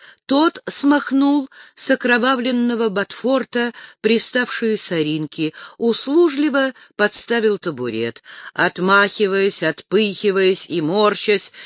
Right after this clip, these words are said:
Меньшиков, не глядя, плюхнулся на него, легонько погладил левую половину груди. Здоровье погуливать стало.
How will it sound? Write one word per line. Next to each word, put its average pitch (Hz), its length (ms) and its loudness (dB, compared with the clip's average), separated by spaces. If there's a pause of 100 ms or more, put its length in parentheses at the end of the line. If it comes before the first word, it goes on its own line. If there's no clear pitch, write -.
(160)
Меньшиков, 202 840 0
не 185 180 0
глядя, 190 680 2 (280)
плюхнулся 208 880 2
на 208 120 -2
него, 202 420 2 (300)
легонько 202 800 4
погладил 170 680 0
левую 160 560 0
половину 147 580 -4
груди. 120 600 -6 (480)
Здоровье 151 1080 2 (340)
погуливать 127 680 -2
стало. 110 520 -6